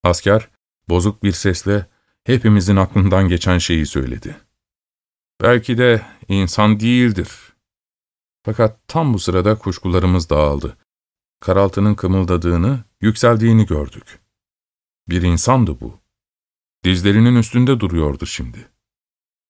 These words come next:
Kolunu bize doğru uzattı. Boğuk, titrek bir sesle bağırdı. "Yaklaşma,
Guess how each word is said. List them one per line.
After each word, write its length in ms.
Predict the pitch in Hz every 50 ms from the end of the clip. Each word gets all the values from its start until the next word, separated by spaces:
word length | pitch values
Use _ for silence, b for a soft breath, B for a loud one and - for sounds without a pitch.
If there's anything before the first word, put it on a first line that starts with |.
| _ _ _
Kolunu 400 | - 104 107 120 135 151 147 120
bize 260 | 120 113 127 131 107
doğru 260 | 101 87 85 80 82
uzattı. 640 | 76 76 69 67 76 71 - _ - - - - _ _ _ _ _ _ _ _ _ _ _ _ _ _ _ _ _ -
Boğuk, 480 | 71 - 101 104 117 127 120 - - _ _ _ _ _ _
titrek 440 | - - 113 - - 143 135 - -
bir 80 | 110 101
sesle 440 | - - 104 92 - - 104 87 76
bağırdı. 540 | 87 82 78 73 71 71 - - - - _ _ _ _ _ _ _ _ _ _ _ _ _ _ _ _ _ _ _ _ _ _ _ _
"Yaklaşma, 1040 | 107 113 160 175 - - 196 196 214 214 - - 185 220 254 269 269 233 190 131 -